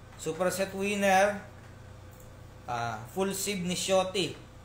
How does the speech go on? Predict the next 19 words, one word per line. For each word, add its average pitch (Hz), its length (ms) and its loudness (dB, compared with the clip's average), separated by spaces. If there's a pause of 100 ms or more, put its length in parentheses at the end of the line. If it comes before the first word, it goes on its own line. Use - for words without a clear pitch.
(800)
Yung 147 560 0
N 170 240 0
H - 240 -2
P 180 160 -2
C 180 160 -2
O 170 240 0
B 170 160 2
S 170 240 -2
D 170 80 0
R 165 240 0
two 170 160 -4
thousand 165 320 0
nineteen 160 320 -6
sixth 190 480 -2
overall 160 400 2
champion. 156 480 2 (880)
Kat 147 240 2
Balogan 160 480 4
Daybird. 151 560 0